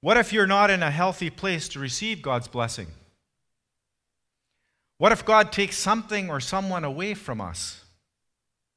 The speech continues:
How do we live gratefully in the midst, midst of suffering or simply in the normal messiness of life? I think gratitude means unclenching and opening our hands and our lives,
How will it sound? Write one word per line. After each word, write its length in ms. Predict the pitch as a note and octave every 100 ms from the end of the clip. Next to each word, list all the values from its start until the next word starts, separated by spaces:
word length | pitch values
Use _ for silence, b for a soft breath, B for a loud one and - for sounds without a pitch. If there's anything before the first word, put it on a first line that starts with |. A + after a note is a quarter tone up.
| _ _ _ _
How 160 | F#3+
do 80 | A#3
we 120 | B3
live 220 | G3 F#3 C#3+
gratefully 500 | E3 F#3+ - D3+ C3+
in 80 |
the 60 | A#2+
midst, 540 | A#2+ D3+ D#3 - -
midst 320 | C#3 E3 - B2
of 120 | G2
suffering 600 | - F3+ F3 C3+ F#2+ F#2+ - b b b -
or 80 |
simply 520 | B2 G#3+ A3 G3 F#3 E3
in 140 | C3+
the 80 | B2+
normal 400 | B2+ D#3 E3 D3+
messiness 600 | B2+ D3 - C#3+ B2+ B2
of 120 | A2+
life? 460 | G#2 F#2 E2+ - - _ _ _ _ _ _ _ _ _ _ _ _ _ _ _ _ _ _ _ _ _
I 80 | E3
think 240 | F3+ F#3+
gratitude 520 | - D#3 F3 - E3 D3
means 540 | C#3 D3 C#3+ B2 - -
unclenching 960 | C3+ D3+ D3 - E3+ D#3+ - E3 D#3+ D#3+ _
and 220 | A2 A#2 -
opening 460 | D#3 D3+ D#3 D3+ C#3
our 180 | B2 A2+
hands 720 | - D3 D3 C#3 C#3 C3+ - -
and 220 | B2+ C#3+
our 140 | C#3
lives, 760 | B2 A#2 G2+ E2 E2 F2 - -